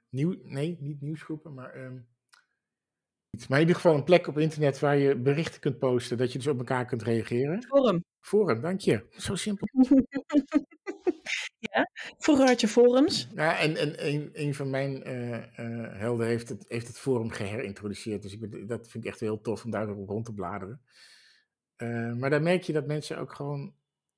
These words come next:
Speaker 1: met een bepaalde anonimiteit, maar ook zichzelf kunnen bekendmaken wanneer ze dat willen, zeg maar. Dus dat, dat is die, is die druk om volledig out of the open te zijn, in, in the open bedoel ik,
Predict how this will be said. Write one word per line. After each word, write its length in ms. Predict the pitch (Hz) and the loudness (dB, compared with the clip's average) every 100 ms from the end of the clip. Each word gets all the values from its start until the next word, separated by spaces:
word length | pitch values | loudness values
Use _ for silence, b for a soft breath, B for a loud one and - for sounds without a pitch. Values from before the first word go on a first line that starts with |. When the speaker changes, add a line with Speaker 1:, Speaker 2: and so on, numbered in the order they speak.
| _ | _
Speaker 1:
met 220 | 135 135 | -10 -8
een 60 | 139 | -6
bepaalde 380 | 127 143 160 165 | -6 -2 -2 -2
anonimiteit, 600 | 143 139 120 139 156 156 | -4 -6 -4 -4 -4 -4
maar 120 | 135 | -4
ook 220 | 147 - | -4 -6
zichzelf 360 | - - 151 - | -14 -4 -4 -4
kunnen 220 | 147 127 | -6 -6
bekendmaken 560 | 127 143 139 131 131 | -4 -4 -4 -6 -4
wanneer 220 | 131 135 120 | -4 -2 -2
ze 80 | |
dat 160 | 120 104 | -2 -4
willen, 260 | 110 131 98 | -2 -2 -4
zeg 220 | 90 - | -10 -12
maar. 180 | 87 92 | -10 -8
Dus 140 | 104 | -6
dat, 180 | 131 120 | -6 -6
dat 120 | 135 | -6
is 140 | - | -6
die, 180 | - 120 - | -8 -8 -8
is 120 | 117 | -10
die 120 | 127 | -8
druk 320 | 113 156 170 | -2 -2 -2
om 260 | 135 123 120 b b b b _ _ | -8 -8 -10 b b b b _ _
volledig 520 | - 139 143 139 - | -6 0 2 2 0
out 220 | 143 135 | -4 -4
of 100 | 131 | -6
the 200 | 120 120 | -4 -2
open 220 | 139 147 | -4 -4
te 100 | 135 | -10
zijn, 320 | 123 131 135 185 | -8 -8 -8 -10
in, 200 | 135 143 | -10 -6
in 140 | 143 | -4
the 140 | 135 135 | -2 -2
open 280 | 135 131 | -2 -6
bedoel 160 | 120 123 | -8 -8
ik, 180 | 127 | -10